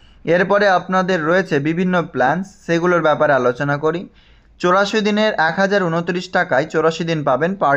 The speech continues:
day দু জিবি, সাথে ট্রু ফাইভ জি আনলিমিটেড ডেটা, সাবস্ক্রিপশন Amazon Prime, Jio টিভি এবং আরও দুইটা। আমরা যে প্ল্যানটা খুঁজছিলাম সেটা view all plans-এ আপনারা ক্লিক করবেন। এখানে আসলেই কিন্তু আপনারা বিভিন্ন প্ল্যানস দেখতে পাবেন।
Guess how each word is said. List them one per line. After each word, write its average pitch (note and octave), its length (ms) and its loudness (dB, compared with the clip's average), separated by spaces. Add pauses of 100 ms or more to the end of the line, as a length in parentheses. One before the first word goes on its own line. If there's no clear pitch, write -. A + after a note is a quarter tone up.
day C#3+ 160 0
দু C#3+ 100 0
জিবি, F3 280 -2 (160)
সাথে D3 260 -2 (140)
ট্রু E3+ 140 -4 (200)
ফাইভ C#3 180 0 (100)
জি - 80 -6 (140)
আনলিমিটেড C3 580 -2
ডেটা, A#2+ 220 2 (120)
সাবস্ক্রিপশন E3 680 -4 (340)
Amazon D3 360 0 (100)
Prime, D#3 260 2 (300)
Jio C#3+ 260 0
টিভি C#3+ 260 0 (260)
এবং D#3 140 -2 (200)
আরও C3 160 2
দুইটা। A#2+ 360 -4 (580)
আমরা E3 240 2
যে G3 160 0
প্ল্যানটা F3+ 500 0
খুঁজছিলাম E3+ 540 -2 (180)
সেটা E3 200 2 (100)
view F3 200 2
all F3+ 160 2
plans-এ E3+ 360 0
আপনারা D#3+ 240 0
ক্লিক D3+ 340 -6
করবেন। D#3+ 240 0 (440)
এখানে F#3 280 0 (100)
আসলেই F3+ 280 -2
কিন্তু F3 260 -2
আপনারা D#3+ 300 0 (100)
বিভিন্ন F3 260 -2 (120)
প্ল্যানস D3+ 260 0 (120)
দেখতে C#3 280 -2
পাবেন। G#2+ 240 -2